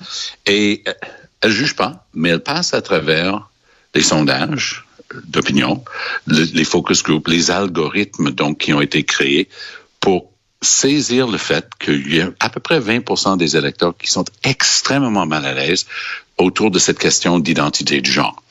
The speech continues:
Partant, Poilievre, du moins, euh, Poilievre s'est retenu. Il, il s'est pas encore prononcé là-dessus, pour être juste. Mais les conservateurs à Québec, euh, en fin de semaine, ont décidé d'aller dans ce créneau-là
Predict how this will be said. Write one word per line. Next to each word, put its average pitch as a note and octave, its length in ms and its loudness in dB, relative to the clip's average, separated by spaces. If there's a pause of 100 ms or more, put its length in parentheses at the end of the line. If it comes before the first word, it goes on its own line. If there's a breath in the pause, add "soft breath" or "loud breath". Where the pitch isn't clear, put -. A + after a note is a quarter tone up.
(520 loud breath)
Partant, C#3+ 600 -4 (120)
Poilievre, D#2 540 0
du G#2+ 100 2
moins, E3+ 200 4 (120)
euh, - 220 0
Poilievre D#4+ 460 2
s'est - 180 2
retenu. C#3+ 340 2
Il, F#2 240 2
il G#2 60 0
s'est C3 140 2
pas C3+ 100 0
encore B2+ 240 0
prononcé G2+ 380 0
là-dessus, - 260 0
pour - 140 -4
être - 120 -4
juste. - 240 -2 (320 loud breath)
Mais E2+ 300 4
les E2 120 0
conservateurs F#2 880 0
à E2 140 -4
Québec, E2 400 -2 (140)
euh, C2 220 -2 (180)
en - 120 -2
fin - 160 -2
de - 80 0
semaine, C#3 400 0 (400 loud breath)
ont E2+ 160 4
décidé G#2 400 4
d'aller F#2+ 280 0
dans F#2 140 0
ce - 140 -2
créneau-là D2+ 560 -2